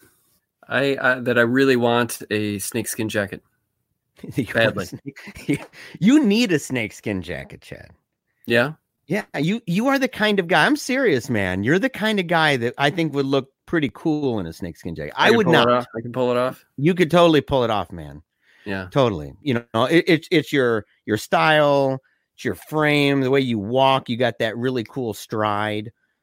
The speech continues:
Speaker 2: You know, you got cool
Speaker 1: <laughs> Yeah,
Speaker 2: hair.
Speaker 1: swagger.
Speaker 2: <laughs> You got the swagger. And so, yeah, man, you know, I think you do really good on that.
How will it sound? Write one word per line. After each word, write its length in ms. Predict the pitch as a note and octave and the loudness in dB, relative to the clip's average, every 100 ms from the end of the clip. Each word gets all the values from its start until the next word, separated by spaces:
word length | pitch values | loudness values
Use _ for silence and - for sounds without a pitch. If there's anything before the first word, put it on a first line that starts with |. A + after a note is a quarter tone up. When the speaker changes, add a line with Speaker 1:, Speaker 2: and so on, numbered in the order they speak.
| _ - | _ -4
Speaker 2:
You 160 | G#2+ | 0
know, 420 | G#2 G2+ G2 F#2+ | 2 2 0 0
you 120 | G2+ A2+ | 0 2
got 180 | G#2+ C#4 | 2 2
cool 240 | D3+ B2+ | 2 4
Speaker 1:
<laughs> 0 | A#2+ | 2
Yeah, 40 | |
Speaker 2:
hair. 260 | A#2 G#2 C3 | 2 4 4
Speaker 1:
swagger. 340 | C3+ D3 - _ | 4 2 -2 _
Speaker 2:
<laughs> 40 | - - - B3+ | -20 -20 -6 0
You 80 | |
got 240 | A3+ G3 - | 2 2 2
the 100 | G#3+ | -2
swagger. 680 | - F3+ D3 D#3 C#3+ E3 - - - A3+ - | 0 -2 0 0 0 -2 -2 -10 -16 -8 0
And 160 | D#3+ E3 | 2 4
so, 220 | A2+ F#3 | 4 4
yeah, 300 | D#3 G3 D4+ | 6 4 4
man, 400 | C3+ A#2 C#3 E3 | 4 4 2 2
you 100 | D3+ | 2
know, 140 | D#3 D3 | 4 2
I 100 | - | 2
think 220 | A3+ F#3 | 2 0
you 100 | F#3 | -2
do 220 | D3+ F3 | -2 0
really 280 | D#3+ E3+ E3 | 0 0 0
good 240 | D3 G3 | 0 -2
on 240 | B3 F#2 E2 | -2 -6 -10
that. 240 | E2 D#2+ | -16 -20